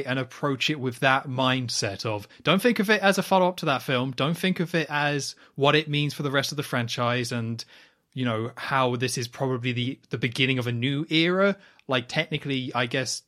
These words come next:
most people would say this is the last Sean Connery film, so this is the end of the era. No, no, no, no, no.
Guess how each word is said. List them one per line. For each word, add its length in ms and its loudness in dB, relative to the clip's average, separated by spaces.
most 200 -4
people 260 -6
would 180 -4
say 400 0
this 200 -2
is 80 -6
the 80 -2
last 220 2
Sean 160 -4
Connery 300 -4
film, 240 -4
so 160 -4
this 200 -2
is 100 -2
the 120 0
end 100 0
of 120 -6
the 160 -2
era. 260 -2
No, 180 2
no, 140 4
no, 160 2
no, 140 -2
no. 260 0